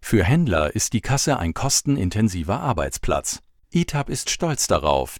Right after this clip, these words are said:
den TwinFlow vorstellen zu können.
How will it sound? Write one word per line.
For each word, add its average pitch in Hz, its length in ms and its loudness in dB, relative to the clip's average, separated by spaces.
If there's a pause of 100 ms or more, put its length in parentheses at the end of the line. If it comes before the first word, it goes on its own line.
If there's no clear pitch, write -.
den 71 240 -6
TwinFlow 139 600 0
vorstellen 80 640 -2
zu - 160 -4
können. 69 380 -4